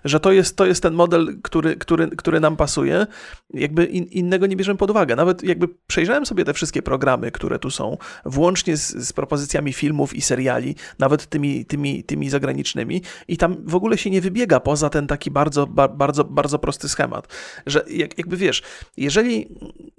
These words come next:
nawet z perspektywy jakiejś ideologii, której celem jest dotarcie do jak największej liczby ludzi i jakby skup-, e, przyciągnięcie uwagi, nie?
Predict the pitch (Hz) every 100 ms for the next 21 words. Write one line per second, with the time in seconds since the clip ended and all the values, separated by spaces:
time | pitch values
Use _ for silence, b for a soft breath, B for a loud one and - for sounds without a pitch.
0 | - - - - - 240 294 - 208 180
1 | 180 - 208 185 180 - - 151 175 156
2 | 156 151 165 170 170 - 156 156 147 -
3 | 160 185 175 156 151 151 - 143 165 165
4 | 151 127 135 147 143 147 143 143 139 139
5 | 135 175 190 151 147 147 - 147 - -
6 | - _ _ B B B B - 123 120
7 | - - 165 156 190 190 175 175 147 107
8 | - - 170